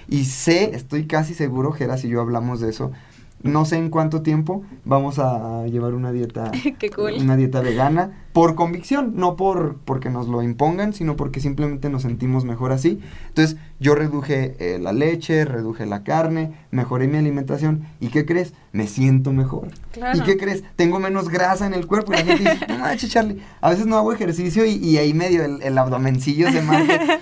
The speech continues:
Speaker 1: Es que tiene cero grasa". Ah, mira qué chido.
Speaker 2: Y
Speaker 1: Pues,
Speaker 2: no estás desnutrido.
Speaker 1: y no estoy desnutrido. Oye,
Speaker 2: <laughs>
Speaker 1: ah, pues qué bien.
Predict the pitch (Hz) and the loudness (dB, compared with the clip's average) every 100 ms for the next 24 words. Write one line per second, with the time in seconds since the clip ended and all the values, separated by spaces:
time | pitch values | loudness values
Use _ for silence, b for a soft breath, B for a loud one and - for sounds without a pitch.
0 | 311 294 294 302 240 247 247 240 240 220 | 0 2 2 2 0 0 2 4 4 4
1 | 220 214 165 B B 143 165 190 220 247 | 2 0 -6 B B -8 -4 2 2 0
2 | 240 208 233 277 311 294 302 294 311 - | -4 -2 0 0 0 0 2 4 4 4
3 | 349 330 359 320 - 311 415 381 285 202 | 4 4 4 4 2 4 6 6 6 4
4 | 208 254 247 220 214 226 240 440 277 466 | 2 0 2 4 4 2 4 4 4 4
5 | 381 339 - 311 - - - - 226 - | 4 4 2 0 0 0 -2 -2 -4 2
6 | 202 196 | 2 4